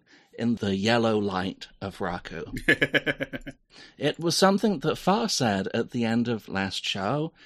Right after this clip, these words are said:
Speaker 1: that I'd seen Raku twice and I was just exhausted, which is actually partially true, but I thought,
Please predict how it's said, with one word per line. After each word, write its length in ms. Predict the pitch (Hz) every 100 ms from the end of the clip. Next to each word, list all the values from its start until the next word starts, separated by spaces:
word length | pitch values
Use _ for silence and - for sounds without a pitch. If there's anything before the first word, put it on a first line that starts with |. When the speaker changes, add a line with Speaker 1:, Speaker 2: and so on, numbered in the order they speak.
| - -
Speaker 1:
that 140 | 123
I'd 200 | 120 107
seen 340 | - 117 113
Raku 460 | 98 95 90 110 101
twice 500 | - 95 101 110 -
and 120 | 104
I 100 | 95
was 180 | 92 92
just 300 | 101 92 -
exhausted, 720 | 90 - 92 98 - 127 151 - - -
which 240 | - 226 247
is 100 | 214
actually 460 | 226 226 - 151
partially 580 | - 143 127 117 - 107
true, 380 | 95 - 214 143
but 160 | 113 110
I 120 | 113
thought, 380 | - 107 104